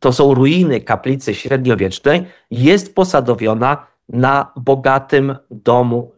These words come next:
rzymskim. Można domniemać, ponieważ jest to punkt bardzo wysoki,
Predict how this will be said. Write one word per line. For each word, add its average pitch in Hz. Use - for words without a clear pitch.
rzymskim. 113
Można 135
domniemać, 107
ponieważ 107
jest 120
to 107
punkt 131
bardzo 127
wysoki, 147